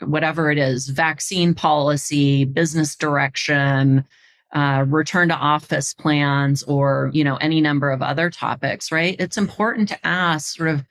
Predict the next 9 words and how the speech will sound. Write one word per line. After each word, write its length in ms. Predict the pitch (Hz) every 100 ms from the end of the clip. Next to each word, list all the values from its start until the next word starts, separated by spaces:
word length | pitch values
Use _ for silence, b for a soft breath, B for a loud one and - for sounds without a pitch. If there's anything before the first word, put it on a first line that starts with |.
| _ _ _
what 280 | 151 190 220
is 300 | 202 285 190
most 360 | 147 127 -
important? 400 | 143 139 139 117
What 100 | 151
are 60 | 208
you 120 | 262
solving 580 | - - 147 165 143 139
for? 480 | - 90 82 135